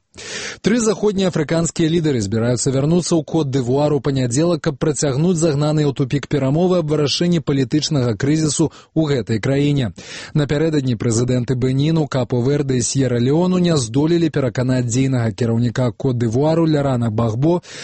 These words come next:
перадаць уладу лідару апазіцыі Алясану Уатара, якога міжнародная супольнасць прызнала пераможцам нядаўніх прэзідэнцкіх выбараў.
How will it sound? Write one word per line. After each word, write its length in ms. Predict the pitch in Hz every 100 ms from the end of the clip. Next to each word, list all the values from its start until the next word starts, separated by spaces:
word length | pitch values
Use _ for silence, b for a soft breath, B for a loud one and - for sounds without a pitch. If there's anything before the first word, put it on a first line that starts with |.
| B B
перадаць 400 | 170 185 208 -
уладу 320 | 196 180 170 170
лідару 480 | 156 165 156 143
апазіцыі 560 | 123 120 113 151 151 165
Алясану 560 | 147 147 - 135 127 127
Уатара, 480 | 131 147 160 151
якога 240 | 110 113 107
міжнародная 640 | 113 107 120 120 117 120
супольнасць 560 | - 123 185 190 180 -
прызнала 480 | 156 131 151 160 135
пераможцам 640 | 139 120 135 151 - 147
нядаўніх 560 | 139 113 120 131 139 -
прэзідэнцкіх 800 | 139 123 131 113 98 123 113 123
выбараў. 400 | 127 127 113